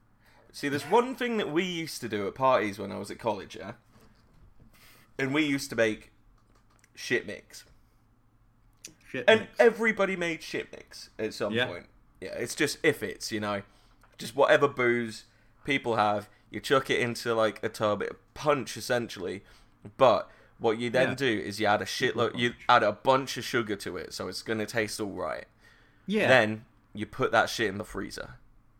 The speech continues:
Speaker 1: You put it in
Speaker 2: Oh.
Speaker 1: the freezer for a while, take
Speaker 2: Mm.
Speaker 1: that shit out, stir it,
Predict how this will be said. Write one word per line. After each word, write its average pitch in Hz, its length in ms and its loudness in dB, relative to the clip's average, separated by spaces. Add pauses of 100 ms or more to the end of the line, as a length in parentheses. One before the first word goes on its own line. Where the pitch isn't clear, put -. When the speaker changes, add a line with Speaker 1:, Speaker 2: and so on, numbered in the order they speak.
(560)
Speaker 1:
You 107 100 -8
put 139 220 2
it 131 180 4
in 143 80 2
Speaker 2:
Oh. - 40 0
Speaker 1:
the 131 60 -2
freezer 131 400 0
for 107 160 -2
a 101 100 0
while, 101 460 -2 (460)
take 117 280 -2
Speaker 2:
Mm. - 40 -14
Speaker 1:
that 123 200 4
shit 135 200 0
out, 101 480 0
stir 113 540 2
it, 101 200 -6